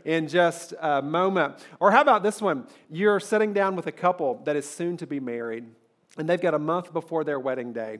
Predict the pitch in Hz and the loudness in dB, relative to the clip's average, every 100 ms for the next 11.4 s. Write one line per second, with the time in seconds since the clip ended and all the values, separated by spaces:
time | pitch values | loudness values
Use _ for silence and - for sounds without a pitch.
0 | 110 139 160 165 143 - - 170 160 143 | -10 -6 -4 -4 -6 -10 -6 -6 -4 -6
1 | 147 143 143 143 147 - 147 147 139 139 | -4 -4 -4 -4 -8 -10 -8 -6 -4 -4
2 | 139 143 143 - - 139 160 165 147 139 | -4 -6 -8 -14 -8 -2 0 0 -2 0
3 | 151 156 151 139 143 165 180 180 175 160 | 4 4 2 0 -2 0 0 -2 -6 -4
4 | 151 151 - 180 196 175 160 151 131 147 | -6 -6 -2 -2 0 -2 -2 -2 -4 -2
5 | 160 160 156 143 143 151 160 180 196 175 | -2 -4 -8 -8 -8 -10 -10 -10 -12 -12
6 | 165 - 175 175 - 214 190 - 175 180 | -12 -12 -12 -12 -12 -12 -12 -10 -8 -8
7 | 165 147 156 156 - - - 165 170 185 | -8 -10 -8 -8 -10 -20 -12 -4 -4 -4
8 | 247 202 156 135 131 135 151 170 165 156 | -6 0 0 0 -4 -6 -4 -4 -4 -4
9 | 156 139 120 131 123 110 - 127 123 151 | -4 -4 -6 -8 -12 -12 -14 -14 -10 -8
10 | 151 147 147 123 110 107 127 131 151 143 | -6 -8 -10 -12 -12 -12 -8 -6 -6 -6
11 | 147 139 135 | -6 -6 -6